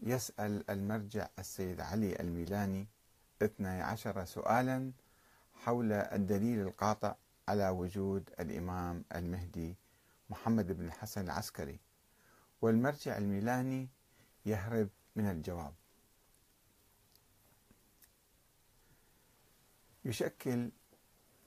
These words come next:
الإيمان بوجود الإمام الثاني عشر محمد بن الحسن العسكري الحجر الأساس في العقيدة الاثني عشرية، إذ لو توقف الشيعة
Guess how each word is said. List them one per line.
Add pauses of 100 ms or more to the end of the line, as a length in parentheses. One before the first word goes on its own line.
(200)
الإيمان (240)
بوجود
الإمام
الثاني
عشر (1040)
محمد
بن
الحسن
العسكري (1300)
الحجر
الأساس
في
العقيدة
الاثني
عشرية، (1700)
إذ
لو (200)
توقف
الشيعة